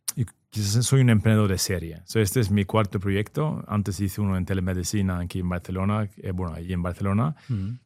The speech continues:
Speaker 1: Quedó en casi mil empleados. Y siempre he hecho como desarrollos de, de proyectos tecnológicos.
Speaker 2: Ujú.
Speaker 1: Y, y disfrutando como un enano.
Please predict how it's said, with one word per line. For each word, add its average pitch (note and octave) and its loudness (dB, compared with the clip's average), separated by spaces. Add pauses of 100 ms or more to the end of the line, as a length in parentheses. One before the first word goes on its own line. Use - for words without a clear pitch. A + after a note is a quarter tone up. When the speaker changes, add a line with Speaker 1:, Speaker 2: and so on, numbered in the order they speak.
(120)
Speaker 1:
Quedó G#2 2
en F#2+ 0
casi G2 -2
mil G2 2
empleados. F2+ -4 (560)
Y A#2 2
siempre C3 4
he C3 6
hecho A#2+ -2
como G#2+ 2
desarrollos A2 2
de, G#2 2 (100)
de A2 0
proyectos G#2 0
tecnológicos. F2 -8
Speaker 2:
Ujú. A2+ -6 (160)
Speaker 1:
Y, F2+ -2 (720)
y F2+ -4
disfrutando G#2 0
como G#2 0
un G2 0
enano. E2 -4